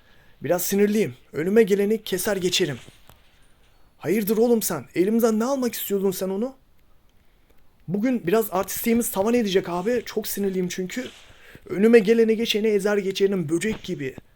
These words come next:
Çünkü son maçlarda yaşadığım bazı olaylar var. Adam diyor ki, "Abi takipçinim ben senin." Tamam, fotoğraf diyor.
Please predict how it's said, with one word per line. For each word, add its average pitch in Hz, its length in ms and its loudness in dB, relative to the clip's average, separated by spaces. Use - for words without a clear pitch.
Çünkü 196 680 -4
son 208 320 -2
maçlarda 185 720 -2
yaşadığım 180 540 -2
bazı 180 260 0
olaylar 180 380 0
var. 185 460 -6
Adam 208 360 2
diyor 254 140 -2
ki, - 280 -8
"Abi 180 540 -4
takipçinim 180 680 -4
ben 160 120 -4
senin." 185 460 -6
Tamam, 170 340 -2
fotoğraf 208 520 0
diyor. 180 260 0